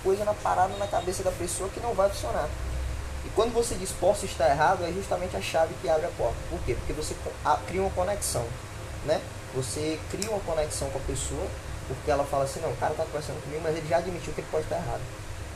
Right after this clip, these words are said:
Então a conexão tá feita, né? Você vai ouvir, não porque ele tá dizendo que ele tá certo, mas porque ele tá dizendo que ele pode tá errado. E aí você quer, quer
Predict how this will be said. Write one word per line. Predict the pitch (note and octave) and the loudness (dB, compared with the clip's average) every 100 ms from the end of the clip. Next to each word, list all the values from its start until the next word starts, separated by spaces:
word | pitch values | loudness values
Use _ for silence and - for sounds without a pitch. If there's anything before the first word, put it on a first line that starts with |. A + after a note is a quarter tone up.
| - - - - - - - - - - - | -10 -10 -10 -10 -10 -10 -8 -8 -8 -10 -8
Então | A#2+ C#3+ D3 | -2 0 2
a | |
conexão | D#3+ D#3 D#3 D#3 | 4 2 2 -2
tá | F3 | -2
feita, | F#3+ - C#3 - A#2+ - - - - - - | -2 -2 -4 -4 -6 -6 -8 -10 -10 -8 0
né? | C3+ D#3+ C#3+ | 2 2 0
Você | C#3 E3+ | 0 6
vai | D3+ D#3+ | 10 10
ouvir, | D3 B2 B2 F3 G3+ - - - - - - | 8 2 0 -2 -4 -6 -10 -10 -10 -10 -2
não | C#3+ F#3 | 2 2
porque | G3+ G3+ - | 2 -2 0
ele | E3 - | 0 2
tá | D#3 | 2
dizendo | C#3 C3+ | 2 -2
que | C#3 | -2
ele | - | -2
tá | B2+ | -2
certo, | B2 A2+ G#2+ - - | -2 -2 -4 -4 -2
mas | B2 | -2
porque | - - | -4 -4
ele | E3 | -2
tá | E3 | 0
dizendo | D#3 E3 | 0 -2
que | F3 | -2
ele | - | 0
pode | F3 | 2
tá | G#3 | 4
errado. | G3+ B2+ A#2+ - - - - - | 4 4 2 0 -6 -6 -8 -2
E | A#2 | 2
aí | C3+ | 2
você | E3 - D#3 | 2 0 0
quer, | D3 C#3+ | 0 2
quer | D3+ | 0